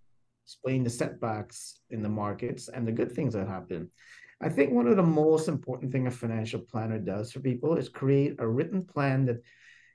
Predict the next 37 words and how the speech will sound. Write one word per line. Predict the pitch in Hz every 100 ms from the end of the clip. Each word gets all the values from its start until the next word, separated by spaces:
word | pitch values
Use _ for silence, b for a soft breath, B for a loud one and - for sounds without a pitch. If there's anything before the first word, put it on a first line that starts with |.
| -
you | 160
know, | 151
that | 139 139
gets | 175 180 -
you | 190
where | 170
you | 160 147
wanna | 143 143 147
go, | 131 117 127 240 - _ _ _ _ _ _ _ _ _ _
and | 139 139 135 127 135
make | 165
sure | 170 - 208 190 147 135
that | 131 120
you | 127
stay | - 135 123
on | 110
track, | - 127 123 98 -
that | 107 -
you | 101
don't | 113 117
fall | 120 117 104
off | 107 110 104 -
or | 95
make | 98 92 87
knee-jerk | 107 101 107 104
reactions | 101 98 98 95 - 98 95 95 87
or, | 87
you |
know, | 92 92 90 90 - - _ _
friends | - 101 101
are | 95
telling | 92 113 101
me | 98 95
this | 98 101 104
and | 92 95
that. | 120 -
They, | 113 95